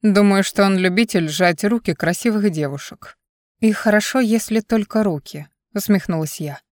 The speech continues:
Робин сразу же выдал тяжёлый выдох. «Брось!» Едва сдерживаясь от откровенного смеха, я взяла своего дорогого Робина за его шарф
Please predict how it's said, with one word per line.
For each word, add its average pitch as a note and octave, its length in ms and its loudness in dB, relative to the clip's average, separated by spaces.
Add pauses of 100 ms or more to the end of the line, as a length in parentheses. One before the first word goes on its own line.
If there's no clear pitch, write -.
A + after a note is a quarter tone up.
(280)
Робин B3+ 360 4
сразу B3 380 2
же G#3 140 2
выдал G#3 320 2
тяжёлый F3+ 480 -2
выдох. D3+ 420 -8 (380)
«Брось!» G3 840 2 (400)
Едва F#3 340 2
сдерживаясь F3+ 600 0
от F#3+ 140 -6
откровенного F3+ 640 0
смеха, G#3+ 500 0 (160)
я B3+ 180 2
взяла A3 320 2
своего G#3 380 0
дорогого F3+ 540 0
Робина F3+ 420 0 (160)
за F3 180 -4
его E3+ 220 -4
шарф A#3 400 -2